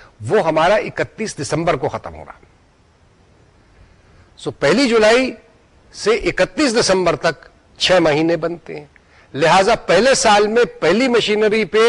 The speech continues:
تو چھ مہینے کا ڈپریسیشن جو ہے، وہ کیلکولیٹ ہوگا۔ Rate of depreciation جو ہے، وہ پچیس فیصد ہے۔ ویلیو کیا تھی مشین کی؟ مشین کی ویلیو پچاس ہزار روپے تھی۔ سو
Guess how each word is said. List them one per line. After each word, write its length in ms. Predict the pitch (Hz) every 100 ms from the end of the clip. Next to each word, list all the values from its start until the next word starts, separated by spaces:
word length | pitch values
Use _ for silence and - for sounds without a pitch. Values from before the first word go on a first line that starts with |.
| 226 - - _ _ _ -
تو 100 | 185
چھ 180 | - 202
مہینے 340 | 190 170 180 180
کا 120 | 180
ڈپریسیشن 760 | 156 135 160 - 160 147 147 135
جو 140 | 135
ہے، 140 | 156 196 - _ _ _ _ _ 120
وہ 200 | 208 190 - _ _ _ _ _ _ _ -
کیلکولیٹ 560 | 147 147 156 151 131 143
ہوگا۔ 280 | 151 180 - - _ _ _ _ _ _ _ -
Rate 300 | 120 208 240
of 60 | 202
depreciation 840 | 156 170 180 170 180 170 170 151
جو 140 | 143
ہے، 160 | 143 196 - _ _
وہ 80 | 131 -
پچیس 420 | - - - 156
فیصد 360 | 175 160 165 165
ہے۔ 100 | 160 _ _ _ _ _ _ -
ویلیو 480 | 92 143 170 214 226
کیا 200 | 226 214
تھی 140 | 214
مشین 400 | 220 202 220 226
کی؟ 200 | 196 233 - - _
مشین 400 | 135 135 220 233
کی 140 | 170 180
ویلیو 340 | 147 165 185 180 - _
پچاس 380 | 160 151 180 131
ہزار 220 | 120 117
روپے 240 | 101 - 87
تھی۔ 160 | - 127 _ _ _ _ _ _ _ _ _ _ _
سو 320 | - 175